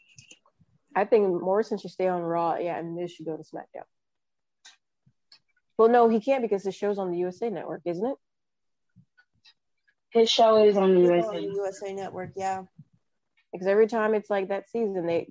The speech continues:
Speaker 1: he seems to be on, uh, the U S A Network.
Speaker 3: Then his ass just needs to stay on U S A then.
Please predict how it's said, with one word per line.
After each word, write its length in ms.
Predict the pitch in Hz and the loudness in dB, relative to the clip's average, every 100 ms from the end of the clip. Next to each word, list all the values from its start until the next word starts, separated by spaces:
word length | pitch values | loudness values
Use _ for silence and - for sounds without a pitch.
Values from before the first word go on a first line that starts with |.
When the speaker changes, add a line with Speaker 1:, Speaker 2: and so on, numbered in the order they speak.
| 165 | -12
Speaker 1:
he 120 | 175 | -10
seems 260 | 190 202 175 | -4 -4 -2
to 60 | |
be 140 | 180 185 | -4 -4
on, 180 | 180 - | -6 -8
uh, 120 | 160 | -6
the 100 | 165 | -4
U 140 | 180 185 | -2 -4
S 120 | 185 | -6
A 100 | 208 | -8
Network. 420 | 180 202 - - _ _ _ _ _ _ - - _ _ _ _ _ - | -8 -12 -14 -16 _ _ _ _ _ _ -20 -20 _ _ _ _ _ -14
Speaker 3:
Then 160 | 196 | -12
his 160 | 214 214 | -10 -4
ass 260 | 208 214 | -4 -4
just 180 | 220 - | -14 -14
needs 160 | 214 208 | -16 -16
to 40 | |
stay 220 | - 214 208 | -20 -14 -14
on 160 | 208 | -12
U 160 | 208 208 | -10 -12
S 180 | 202 233 | -10 -10
A 140 | 226 | -6
then. 240 | 180 180 | -6 -8